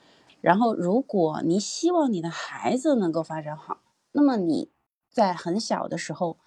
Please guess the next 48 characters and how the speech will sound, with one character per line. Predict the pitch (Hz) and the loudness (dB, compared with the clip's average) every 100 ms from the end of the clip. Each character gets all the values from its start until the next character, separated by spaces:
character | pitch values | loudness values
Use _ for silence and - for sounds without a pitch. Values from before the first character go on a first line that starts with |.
| _ _ | _ _
给 | - | -8
他 | - - 185 - - _ _ | -8 0 0 0 -8 _ _
立 | - 247 190 | 0 2 2
起 | - - | -2 -4
一 | - 160 | 0 2
个 | 185 | 2
规 | 170 214 | 2 2
则 | 202 165 | 4 2
意 | - 262 | 4 2
识， | 196 - - - _ _ _ _ _ - | 0 -2 -4 -6 _ _ _ _ _ -8
我 | 135 | -4
觉 | 135 143 | 0 0
得 | 160 | 0
这 | - 202 | -2 -2
个 | 160 | -4
是 | - 156 | -4 -4
送 | - 175 | -2 -2
给 | 165 | -2
他 | - 160 160 | -8 -6 -4
的 | 156 | -2
一 | 151 | -4
个 | 160 | -2
非 | 202 | -2
常 | 226 - | -2 -4
好 | - - | -4 -8
的 | 156 | -6
礼 | - - - | -6 -6 -2
物。 | 151 - _ _ _ _ _ _ _ _ _ _ _ _ - - _ | -4 -4 _ _ _ _ _ _ _ _ _ _ _ _ -20 -20 _
然 | 165 | 0
后 | 196 196 | 4 4
我 | 156 | 2
再 | - 220 190 | 4 4 4
一 | |
次 | 156 - 160 | 0 -4 -6
重 | 139 147 | -6 -10
申 | - | -10
啊， | 151 135 170 _ - | -8 -10 -12 _ 2
我 | 175 | 2
所 | 233 175 | 4 0
说 | - 165 | 0 0
的 | 160 | 0
规 | - 160 | 0 0
则 | - - 98 - | 0 -4 -4 -4
不 | 131 | -2
是 | 160 - 196 - _ _ _ _ _ | -2 0 0 0 _ _ _ _ _
大 | - 233 - | -4 -4 -6
清 | - - 196 190 | -8 -2 0 0
朝 | - - - 127 | -4 0 2 2